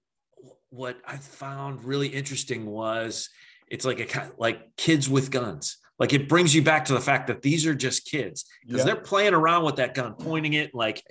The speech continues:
Speaker 1: you know, "Gotcha," you know, so on and so forth, like kids with a cap gun when we
Speaker 2: Mm-hmm.
Speaker 1: were little, right?
Speaker 2: Right.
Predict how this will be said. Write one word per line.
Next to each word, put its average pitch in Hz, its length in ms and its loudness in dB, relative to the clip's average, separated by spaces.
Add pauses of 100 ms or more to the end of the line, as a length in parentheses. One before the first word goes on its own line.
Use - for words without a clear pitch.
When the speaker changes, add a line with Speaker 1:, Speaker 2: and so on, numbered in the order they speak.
(340)
Speaker 1:
you 135 60 -6
know, 131 100 0
"Gotcha," 160 540 0
you 139 100 -2
know, 135 340 0
so 151 300 -2
on 139 80 -6
and 135 100 -8
so 170 200 -2
forth, 135 340 -4 (400)
like 139 460 0
kids 160 360 0
with 143 220 -6
a 117 60 -6
cap - 420 -10
gun 90 320 -10 (220)
when 110 180 -4
we 127 80 2
Speaker 2:
Mm-hmm. 131 60 2
Speaker 1:
were 113 100 0
little, 90 380 -10 (100)
right? 127 260 -2
Speaker 2:
Right. - 320 -2